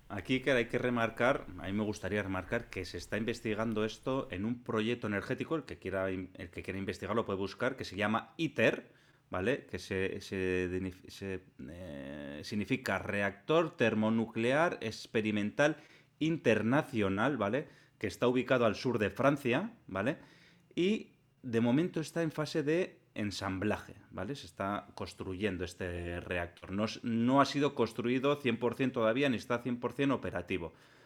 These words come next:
¿vale? El iter es un proyecto que participan treinta y cinco países, ¿vale? De, y que están investigando países de todo el mundo,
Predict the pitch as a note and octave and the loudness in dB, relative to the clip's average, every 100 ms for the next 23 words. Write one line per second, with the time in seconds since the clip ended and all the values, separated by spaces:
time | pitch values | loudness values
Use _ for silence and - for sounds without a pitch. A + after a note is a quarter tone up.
0 | _ - G2 C#3+ - - - - _ _ | _ -4 0 0 -2 -20 -20 -20 _ _
1 | - A#2 A2+ G3 G3 E3+ D3+ C#3+ C3+ C#3 | -6 2 4 4 4 4 2 2 4 4
2 | C#3 F3 C3+ - G2+ G#2+ G2+ C3 D3+ B2+ | 2 -2 -2 -2 -2 -2 -2 0 0 0
3 | G#2 G2 F#2+ B2+ C#3 F3 E3 G2 C3 - | 0 0 -2 0 0 0 0 0 0 -2
4 | A#1 - - F2+ F2+ A2 E3 - _ _ | -10 -12 -12 -6 -2 -2 -4 -12 _ _
5 | - G#2 G2 F#2+ F#2+ F#2+ - - - _ | -6 0 2 2 0 -2 -6 -14 -20 _
6 | - G#2+ G#2+ G2 - G2 F#2+ G2 - - | -14 -6 -6 -6 -8 -6 -6 -6 -8 -2
7 | A#2 C3+ B2+ C3 A#2 B2+ C#3+ F3 F3 F#2 | 0 2 0 0 2 2 2 0 0 -2
8 | A#2+ G#2+ F2+ G#2 F#2 F2+ C#3+ D3 E2 E2 | 0 -2 0 0 2 2 2 2 -2 -8